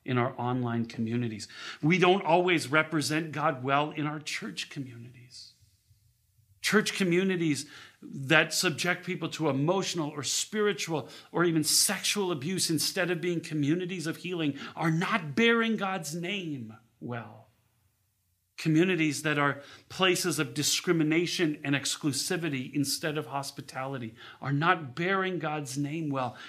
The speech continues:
Com-, churches that are communities of hate rather than communities of love are not bearing God's name well.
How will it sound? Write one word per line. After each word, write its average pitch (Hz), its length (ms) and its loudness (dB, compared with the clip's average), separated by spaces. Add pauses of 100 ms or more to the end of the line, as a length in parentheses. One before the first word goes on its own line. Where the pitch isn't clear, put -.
(120)
Com-, 165 340 0
churches 196 460 0
that 151 160 0
are 151 60 4
communities 156 720 0
of 120 100 -10
hate 165 380 -8 (260)
rather 170 300 2
than 170 160 0
communities 156 640 0
of 127 100 -4
love 156 320 0
are 147 140 -2
not 147 560 -2
bearing 170 440 -4
God's 143 380 -8
name 135 400 -4
well. 117 360 -16